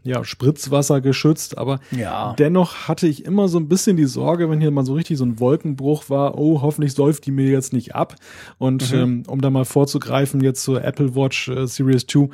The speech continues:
Speaker 1: das ist wirklich eine schöne Sache, dass man da jetzt wirklich eben sich auch sicher sein kann, die ist wasserdicht, da muss man sich jetzt keine Sorgen machen, man selber ist dann halt komplett nass, <laughs> aber die Apple Watch, die hält es durch.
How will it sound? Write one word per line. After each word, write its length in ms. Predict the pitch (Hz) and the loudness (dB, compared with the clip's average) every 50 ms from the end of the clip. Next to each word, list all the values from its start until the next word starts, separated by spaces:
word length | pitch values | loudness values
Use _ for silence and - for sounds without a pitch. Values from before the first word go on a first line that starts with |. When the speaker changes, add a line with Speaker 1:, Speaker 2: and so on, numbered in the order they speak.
| - - - - - | -6 -20 -16 -6 -2
Speaker 1:
das 160 | 131 127 143 | -2 -2 -2
ist 160 | 156 131 - | -2 0 2
wirklich 240 | 151 139 139 143 131 | 2 2 2 2 2
eine 80 | 135 | 2
schöne 260 | 127 - 143 139 135 123 | 2 4 4 4 4 2
Sache, 300 | 120 131 131 - 139 127 | 2 0 0 0 0 0
dass 240 | 131 120 - - _ _ | 0 -2 -4 -6 _ _
man 200 | - 127 127 127 | -6 -6 -4 -4
da 160 | 120 123 135 143 | -2 -2 0 0
jetzt 260 | 139 127 - - - | 0 0 -2 -4 -4
wirklich 280 | 135 127 120 120 - | -4 -4 -4 -6 -6
eben 140 | - 131 135 | -6 -6 -4
sich 160 | 120 127 - - | -4 -6 -6 -4
auch 60 | 127 | -4
sicher 300 | 120 127 123 - 131 120 | -4 -2 0 2 2 2
sein 240 | 117 127 127 120 117 | 2 0 0 -2 -2
kann, 260 | - 131 127 123 113 | 0 2 2 2 0
die 140 | 101 127 - | -2 -6 -6
ist 280 | - 127 - - - | -6 -6 -6 -6 -8
wasserdicht, 500 | - 120 113 - 120 - - 120 113 - | -6 -6 -4 -6 -6 -6 -6 -6 -6 -6
da 40 | - | -6
muss 200 | 120 127 120 - | -4 -4 -4 -2
man 120 | 123 120 117 | -4 -4 -4
sich 80 | 107 | -2
jetzt 140 | 123 113 - | -4 -4 0
keine 180 | - 135 127 120 | 0 2 2 4
Sorgen 300 | 110 139 156 165 151 143 | 4 6 4 6 4 4
machen, 240 | 143 139 135 151 | 4 4 4 4
man 140 | 131 127 123 | 4 4 4
selber 280 | 123 139 151 151 139 139 | 6 6 6 6 4 2
ist 140 | 135 - 135 | 0 0 2
dann 80 | 131 | 2
halt 180 | 131 127 - - | 2 2 2 0
komplett 400 | - 139 131 - 139 131 - - | -2 0 0 2 2 0 2 2
nass, 220 | 127 123 123 - | 0 0 0 0
<laughs> 320 | 123 123 - - - - - | -2 -2 -4 -4 -10 -4 0
aber 260 | 202 - - 180 156 | 0 0 2 2 0
die 180 | - - 165 151 | 0 0 -2 -2
Apple 320 | 147 156 - 156 135 120 | -2 0 2 2 2 2
Watch, 240 | 139 139 131 - - | 2 0 0 0 -2
die 160 | - 135 127 | 0 0 2
hält 160 | 123 131 127 | 2 0 0
es 160 | 123 113 110 - | -2 -6 -6 -6
durch. 320 | 123 123 117 123 - | -6 -6 -6 -6 -8